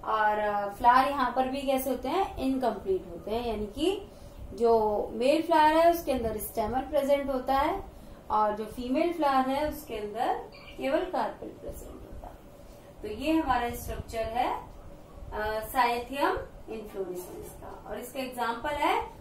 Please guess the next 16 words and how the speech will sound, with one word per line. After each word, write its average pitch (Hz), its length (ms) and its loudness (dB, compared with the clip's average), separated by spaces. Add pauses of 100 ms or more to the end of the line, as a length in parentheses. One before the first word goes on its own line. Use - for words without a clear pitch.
(220)
poinset-, 254 720 0
अ, 240 320 2
poinsettia। 262 880 2
poinsettia 262 560 0
ये 302 320 4
एक 277 320 0 (2250)
ornamental 294 760 10
plant 196 340 -6
है, 233 100 2
यानी 233 200 0
कि 254 100 -2
जो 262 220 -2
सजावटी 220 480 0
पौधे 233 300 2
होते 202 280 -4
हैं 285 340 -2